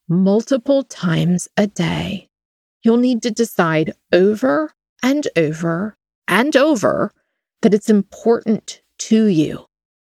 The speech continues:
That's what my son has done year over year for the last decade. That's what I did in those first handful of years of parenting, when I wanted to curl up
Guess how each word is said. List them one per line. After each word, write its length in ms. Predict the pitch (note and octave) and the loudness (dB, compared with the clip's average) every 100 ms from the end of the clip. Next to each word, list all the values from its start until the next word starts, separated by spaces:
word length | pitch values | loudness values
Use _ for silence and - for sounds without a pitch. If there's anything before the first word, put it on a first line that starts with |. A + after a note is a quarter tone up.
| _ _ - | _ _ 0
That's 320 | G3 - - | 0 0 -2
what 140 | D#4+ | -2
my 160 | E4 F4 | 0 0
son 400 | - - D3+ E3 | -2 -4 -2 -4
has 320 | D3+ A3+ - | -4 -6 -4
done 460 | D#3+ C3+ C#3 D#3+ F3 _ _ | -4 -2 -2 -4 -8 _ _
year 420 | E3+ E3 G#3 A#3+ | -2 2 2 2
over 300 | A#3+ B3 C#4+ | -2 -2 -2
year 460 | C#4+ C#3+ C#3 C#3+ D#3+ | -2 -2 -4 -6 -8
for 160 | - | -6
the 140 | - D#3+ | -4 -2
last 560 | D#3 C#3 E3+ - - - _ - | -2 -2 -4 -6 -8 -12 _ -6
decade. 640 | - - - G#3+ A3 - _ _ _ _ _ _ | -6 -4 -6 -6 -8 -12 _ _ _ _ _ _
That's 340 | G#3+ F#3 - - | -2 -2 -2 -4
what 180 | C4 - - | -4 -4 -6
I 280 | E3 A3 E4+ | -2 2 2
did 520 | - A2 B2 G#3+ B3 _ _ | 0 -4 -2 -4 -6 _ _
in 140 | F3+ F#3+ | -2 0
those 220 | F3+ - | 0 -4
first 480 | - F3+ A#3 - - - - | -4 -4 -4 -10 -18 -10 -4
handful 440 | D3+ E3+ - A#3 | -2 0 2 2
of 160 | A#3 G#3 | 2 2
years 340 | F#3+ G#3+ - | 2 2 0
of 140 | C4+ | -4
parenting, 760 | - D3 A#2+ C3+ - - - D#3+ _ _ _ _ _ _ | -2 -4 -2 -4 -6 -8 -8 -10 _ _ _ _ _ _
when 140 | G3+ G3 | 0 0
I 80 | |
wanted 360 | G3+ G3+ G#3+ A3 | 2 2 2 0
to 60 | A#3 | -2
curl 460 | - F3+ F3 A3+ | -2 0 0 0
up 200 | E3+ E3+ | -2 -4